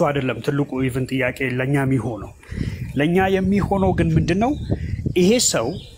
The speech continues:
በዘመኑ ሲያገለግል አገለገልኩ፣ ጌታን አገለገልኩ ብሎ ያመጣው ሬዝሜ በእውነት በእግዚአብሔር ቃል ሲታይና ሲመዘን እውነተኛ ያስብለዋል ወይ ነው ትልቁ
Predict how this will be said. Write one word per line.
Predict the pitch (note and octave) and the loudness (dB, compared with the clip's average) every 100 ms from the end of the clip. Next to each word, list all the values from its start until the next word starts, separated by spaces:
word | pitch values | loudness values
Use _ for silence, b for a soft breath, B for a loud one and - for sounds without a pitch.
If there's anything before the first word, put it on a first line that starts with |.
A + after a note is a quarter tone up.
| - | -10
በዘመኑ | B2+ C#3 C3+ F3+ F#3 F3 | -2 2 4 4 4 4
ሲያገለግል | - C3+ C3+ C3+ C3 B2 D#3 | 0 0 0 -2 -2 -4 -4
አገለገልኩ፣ | C3 B2 C#3+ D3 C#3+ C3+ C3 C3 | -4 -2 0 0 0 0 0 -2
ጌታን | A#2+ C3+ E3 D#3 | -2 -2 0 0
አገለገልኩ | C#3 C#3+ C#3 C#3+ C#3+ C3 | 0 -2 -2 -4 -4 -4
ብሎ | C3 D3 | 0 2
ያመጣው | C3+ B2 C#3+ C#3+ - D3 | 2 0 0 -2 -2 -2
ሬዝሜ | C3 C#3+ C3 A#2+ G#2 B2+ G#2 - B B B B B - - | 0 0 0 -4 -2 -4 -4 -12 B B B B B -20 -10
በእውነት | A#2+ D#3 - G#3+ G#3+ | -2 -2 2 2 2
በእግዚአብሔር | E3+ D3+ D#3 F#3 G3 G3 | 0 0 0 2 0 -2
ቃል | F3+ G3 | -2 -2
ሲታይና | - G3 - F3+ F3 F3+ F3 | -2 -4 0 0 2 2 0
ሲመዘን | - D#3+ F3 G3 - | 0 0 0 0 0
እውነተኛ | F3+ F#3+ G3 F#3+ F#3+ | 2 2 2 2 2
ያስብለዋል | F3 - D#3 D3+ D3 | 2 0 2 2 4
ወይ | E3+ F#3 | 2 2
ነው | G#2+ | 0
ትልቁ | D3 D#3+ | 0 0